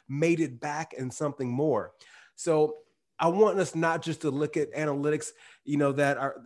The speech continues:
that o-, online that are important, and we have to look at our own personal analytics. And what that does is it just allows us to, uh, to find out what we're not doing and identify what we need to recommit to.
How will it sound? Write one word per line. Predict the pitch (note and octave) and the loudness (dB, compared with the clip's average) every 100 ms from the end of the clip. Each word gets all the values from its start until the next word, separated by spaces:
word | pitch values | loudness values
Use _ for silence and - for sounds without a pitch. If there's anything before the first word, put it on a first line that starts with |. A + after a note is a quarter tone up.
| C#3+ | -6
that | C#3+ - | -6 -2
o-, | C#3+ | -2
online | C#3 C#3+ C3 C#3+ E3 B2 A#2+ C#3 | 0 2 2 2 2 2 0 -2
that | C#3 | 0
are | D3 E3 | 0 0
important, | C#3 C3 - F3 A#2 G#2+ G#2 _ _ _ _ - | -2 -4 -2 -2 -2 -4 -8 _ _ _ _ -10
and | E3 F#3+ D#3+ C3+ | -6 -2 0 0
we | C#3+ | -2
have | D3 C#3+ | -2 -4
to | |
look | D3 C#3+ | -6 -2
at | |
our | C#3 | -2
own | C#3 C3+ | -2 -4
personal | - D#3+ D#3 - B2 A2 G#2 - | -8 -6 -6 -4 -2 -2 -6 -8
analytics. | B2+ A#2 A#2 B2 A2 - - - - | -6 -4 -2 -2 -4 -8 -20 -20 -8
And | A#2+ | -4
what | D3 D3+ | -2 0
that | C3+ | 0
does | C#3 D3+ C#3 A#2+ | 4 4 4 0
is | B2+ | -4
it | A#2 | -4
just | B2+ - | -6 -6
allows | A2+ A#2+ B2 C3+ B2 | -6 -6 -6 -6 -2
us | C3 A#2 - - _ - | -4 -4 -10 -18 _ -12
to, | - B2 A2+ | -4 -2 -2
uh, | G#2 | -4
to | A#2+ G#2 | -8 -6
find | D3 C#3 C3 | -2 0 0
out | B2 | 0
what | A#2 | -2
we're | G#2 | -4
not | G#2 A#2 B2 A2+ | -2 -2 -2 -4
doing | A2+ A2+ G2+ F#2+ F2+ _ _ _ _ | -2 -2 -2 -6 -14 _ _ _ _
and | A2 G2+ G#2 | -8 -8 -6
identify | G#2+ A#2+ A#2 A#2+ | -4 -2 -2 0
what | G#2+ A#2 | 0 -2
we | A#2+ | -4
need | A2+ A2 | -4 -4
to | G#2 G2 | -4 -6
recommit | G#2+ G2+ G#2 G2+ G2 | -6 -8 -6 -8 -8
to. | - F2 | -12 -14